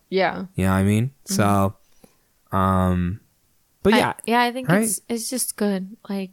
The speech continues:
Speaker 1: to care about how you are to others and yourself. And yeah, I just feel like mental health is important too.
Speaker 2: Mental health awareness.
Speaker 1: <laughs>
Speaker 2: Be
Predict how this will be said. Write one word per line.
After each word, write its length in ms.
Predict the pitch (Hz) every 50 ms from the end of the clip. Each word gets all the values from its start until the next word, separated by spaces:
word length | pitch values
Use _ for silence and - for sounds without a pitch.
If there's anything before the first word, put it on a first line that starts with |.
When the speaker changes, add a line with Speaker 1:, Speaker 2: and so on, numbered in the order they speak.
| _ _ -
Speaker 1:
to 420 | - - 185 180 185 196 190 180 -
care 240 | - - 202 190 185
about 460 | 180 180 - 180 180 175 175 - - - _ _ _ _ _ _ _ _ _ _ _ _ _ _ _ _ _ _ _ _ _ _ _ _ _ _ _ _ _ _ _ _ _ _ _ _
how 160 | 202 196 202 202
you 240 | 196 190 185 185 185
are 340 | 180 175 175 175 180 185 190 -
to 160 | - - 180
others 500 | 180 180 180 190 196 208 214 220 220 -
and 200 | 214 196 180 180
yourself. 880 | 180 180 185 180 - - 185 180 180 190 202 226 233 226 _ _ _ _ _ - - _ _ _ _ _
And 600 | - 190 196 190 185 185 185 185 180 180 180 185 185 _ _ _
yeah, 340 | - 226 254 277 262 202 214 233 247
I 120 | 294 208 214
just 260 | 208 233 226 - -
feel 160 | - 254 240
like 240 | 226 214 208 - - - _ - - _ - - - - - - - - - - - - - - - - - - -
mental 400 | - 208 208 196 190 - 190 185
health 280 | 196 202 202 196 - -
is 200 | 190 196 - -
important 460 | 190 180 180 202 202 202 - 202 202
too. 280 | - - _ 233 208 202 - _ _ - - - _ _ _
Speaker 2:
Mental 260 | - 190 185 - 190 175
health 220 | 170 180 180 -
awareness. 560 | 190 175 143 120 120 120 120 120 - - - - _ _ _ _ -
Speaker 1:
<laughs> 1300 | 220 - - - 277 277 277 320 269 - 339 - - - _ _ - - - 110 117 110 104 98 - -
Speaker 2:
Be 100 | 180